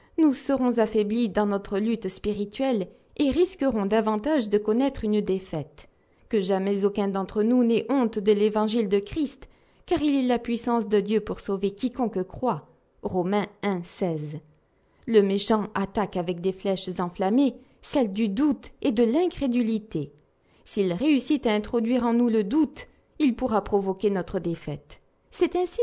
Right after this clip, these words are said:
qu'il a agi avec Ève. Les conséquences ont été tragiques. Les doutes sont des flèches très douloureuses, mais la victoire est par la foi. La confiance en Dieu et dans les promesses qu'il nous a faites, c'est le bouclier de la foi qui peut éteindre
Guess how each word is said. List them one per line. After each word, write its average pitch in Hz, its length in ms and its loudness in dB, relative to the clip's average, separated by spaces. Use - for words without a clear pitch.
qu'il 208 220 0
a 185 80 2
agi 185 380 0
avec 175 420 -4
Ève. 160 460 -2
Les 196 180 2
conséquences 202 560 -4
ont 180 80 -4
été 180 280 -6
tragiques. 180 640 -4
Les 262 160 2
doutes 220 300 0
sont 214 180 -2
des 208 140 2
flèches 208 400 -2
très 320 180 0
douloureuses, 208 680 -2
mais 220 100 4
la 208 100 6
victoire 208 520 0
est 196 60 -2
par 190 200 -4
la 160 140 -6
foi. 156 500 -8
La 180 140 0
confiance 202 540 -4
en 208 120 0
Dieu 220 220 0
et 208 100 2
dans 202 160 2
les 196 120 2
promesses 208 500 0
qu'il 202 180 0
nous 214 180 0
a 208 80 2
faites, - 400 -2
c'est - 180 0
le 262 120 2
bouclier 247 520 -2
de 226 120 2
la 220 180 2
foi 277 320 -4
qui 262 180 -2
peut 277 180 0
éteindre 285 440 -2